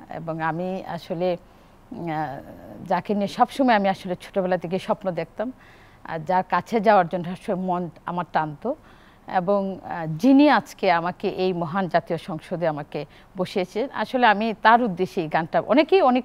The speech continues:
প্রেমিকের উদ্দেশ্যে গায়, অনেকে হয়তো অনেকের ভালো লাগার মানুষের উদ্দেশ্যে গায়, কিন্তু আমার গানটা আসলে আমার মাননীয় প্রধানমন্ত্রী জননেত্রী শেখ হাসিনা।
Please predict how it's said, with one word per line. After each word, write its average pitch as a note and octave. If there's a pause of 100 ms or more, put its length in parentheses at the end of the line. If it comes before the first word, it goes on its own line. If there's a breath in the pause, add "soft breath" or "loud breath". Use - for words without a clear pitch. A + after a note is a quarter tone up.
প্রেমিকের G#3+
উদ্দেশ্যে F#3
গায়, D#3+
অনেকে G3
হয়তো G3
অনেকের E3
ভালো F#3
লাগার E3
মানুষের E3
উদ্দেশ্যে D#3+
গায়, - (420 loud breath)
কিন্তু B3
আমার A#3+
গানটা A3
আসলে F#3+
আমার E3+
মাননীয় E3+
প্রধানমন্ত্রী D#3
জননেত্রী D3
শেখ D#3
হাসিনা। -